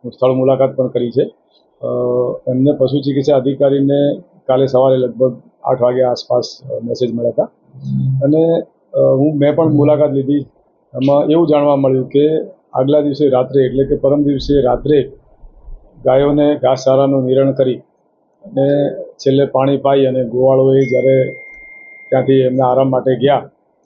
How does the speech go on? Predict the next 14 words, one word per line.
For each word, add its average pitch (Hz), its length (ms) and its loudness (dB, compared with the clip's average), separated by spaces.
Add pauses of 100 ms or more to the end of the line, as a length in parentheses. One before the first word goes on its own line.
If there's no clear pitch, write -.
(180)
ત્યાં 143 160 0
સુધી 147 560 2 (140)
એવી 143 160 2
કોઈ 147 280 2
બાબત 135 440 0
હતી 120 260 2
નહીં 135 240 0 (120)
અને 135 680 -2
સવારમાં 143 500 0
જ્યારે 135 300 2
ઉઠીને 139 380 0
આવ્યા 135 380 2 (500)
તો 139 180 2
એમને 143 500 0